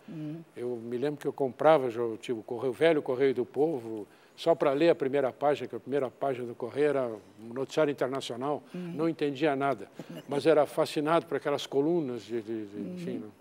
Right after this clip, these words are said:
Speaker 2: Sempre gostei muito.
Speaker 1: Eu achei que tu eras, eu vou usar, usar a expressão cria do Gastal. Não, não foste cria do Gastal.
Speaker 2: Não, de, do ponto de vista,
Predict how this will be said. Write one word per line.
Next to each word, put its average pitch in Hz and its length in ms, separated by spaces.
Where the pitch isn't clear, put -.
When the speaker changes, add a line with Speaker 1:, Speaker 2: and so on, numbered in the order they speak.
Speaker 2:
Sempre 156 200
gostei 131 280
muito. 117 280
Speaker 1:
Eu 226 140
achei 240 280
que - 140
tu 247 220
eras, 226 560
eu 160 100
vou 185 120
usar, 175 300
usar 175 160
a 180 40
expressão 175 320
cria 240 440
do 185 100
Gastal. 214 440
Não, 190 320
não 135 140
foste 180 340
cria 123 160
do 107 60
Gastal. 101 360
Speaker 2:
Não, 151 380
de, 104 340
do 110 100
ponto 147 300
de 113 100
vista, 120 640